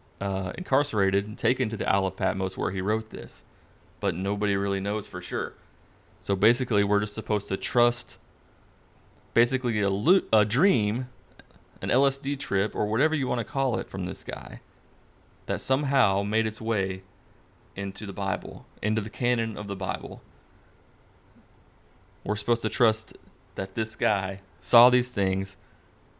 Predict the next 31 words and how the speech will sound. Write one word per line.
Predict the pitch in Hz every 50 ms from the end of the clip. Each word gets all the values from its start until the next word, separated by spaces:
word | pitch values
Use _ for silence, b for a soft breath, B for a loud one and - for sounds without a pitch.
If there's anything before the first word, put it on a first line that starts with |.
| - _ _ _ -
and | - 101 98 98
wrote | 101 107 107
'em | 107 104
down, | 101 98 95 95 92 95 95 98 113 139 - - _ -
and | - 95 92 90 92 92 92 98
this | 95 -
is | 107 98 -
just | - 104 - -
the | - 107
truth. | - - 151 120 - - - - - -
This, | - - 101 -
this | - 107 107 -
was | 113 107 104 95
a | 95 95
vision | 95 101 113 117 117 123 120 113
from | - 120 107 104 101
God, | 104 95 95 95 95 98 - - _ b b b b b b b b b b b -
not | - 98 95 104 104 - -
the | 107 107 101 101 98 98 98 92 -
writings, | 101 92 98 101 101 98 98 98 - - - -
scribblings | - - - 127 120 120 120 117 110 107 107
of | 98
a | 98
crazy | - - 110 107 104 101 104 104
man. | 95 98 92 87 - - - - - _ _ _ - - _ _ _ - _ - - _ _ - - _ _ _ _ _ _ _ - - - - - - - - - - - - - -
The | -
seven | - - 135 135 131 127 123
churches | - - 156 143 127 - - 104 101 101 107 107 - - - - - - - _ _ _ _ _ -
are | 101 98 98 95 92 92 90 90 90 104 - - _ - _ -
Asia | 107 110 101 101 95
Minor, | 98 101 95 87 - - - -